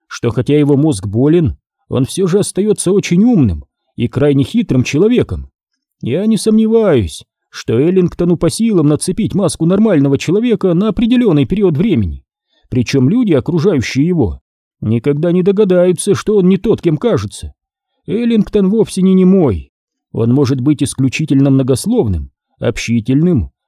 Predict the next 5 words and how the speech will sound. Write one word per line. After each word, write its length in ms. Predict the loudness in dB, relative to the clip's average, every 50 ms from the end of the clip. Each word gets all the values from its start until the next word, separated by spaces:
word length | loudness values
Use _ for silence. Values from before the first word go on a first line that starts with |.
| _ -8
даже 300 | -6 -2 -2 0 0 0
болтливым, 800 | 2 2 0 0 0 2 2 2 2 2 0 0 -2 -6 -8 _ _ _ _ _ _ _ _ _ -8
если 360 | -4 -2 -2 -2 -2 -2 -4
подобные 500 | -2 -2 0 2 2 2 2 2 0 0
качества 720 | -2 -2 -2 -2 -2 -4 -6 -6 -4 -2 -2 -2 -2 -4